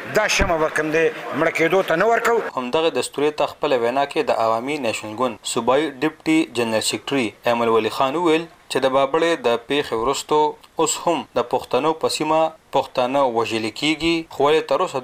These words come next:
Speaker 2: دوی ته د خپلې ګناه او د دشمن پته ونه لګېده. نن به د چارسدې په بابړه سیمه کې د شهیدانو په دغه یادګار باندې د عوامي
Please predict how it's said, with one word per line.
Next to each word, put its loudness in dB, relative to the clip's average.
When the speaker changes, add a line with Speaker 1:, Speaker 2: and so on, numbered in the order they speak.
Speaker 2:
دوی 0
ته 2
د 0
خپلې -2
ګناه 2
او 2
د -8
دشمن -4
پته 2
ونه 0
لګېده. -2
نن -2
به 0
د -6
چارسدې 0
په 2
بابړه 2
سیمه -2
کې -2
د 0
شهیدانو 2
په 0
دغه 2
یادګار 2
باندې 0
د 0
عوامي 0